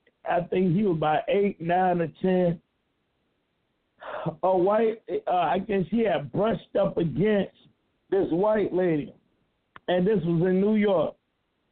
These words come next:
with his book bag, and she thought he touched her ass. And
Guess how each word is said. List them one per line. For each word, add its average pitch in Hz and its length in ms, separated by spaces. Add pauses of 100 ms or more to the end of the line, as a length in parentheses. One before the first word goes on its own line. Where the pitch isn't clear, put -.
(260)
with 220 200
his 202 260
book 233 400
bag, 151 420 (240)
and 180 440 (380)
she 247 260
thought 202 260
he 208 300
touched 196 380
her 175 140
ass. 175 440 (1800)
And 190 320